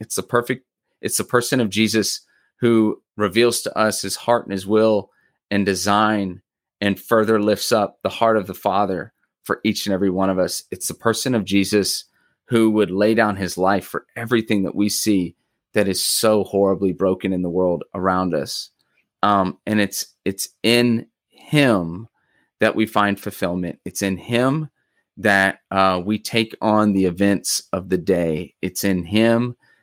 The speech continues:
that we find hope and peace. Um,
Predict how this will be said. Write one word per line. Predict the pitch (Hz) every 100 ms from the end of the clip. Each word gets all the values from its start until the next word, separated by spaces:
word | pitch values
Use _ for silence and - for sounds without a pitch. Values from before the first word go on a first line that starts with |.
| _
that | - -
we | 101
find | - 98 92
hope | - - 113 104 _ -
and | 87 85
peace. | - - 107 80 - - - _ _ _ _ -
Um, | 95 92 90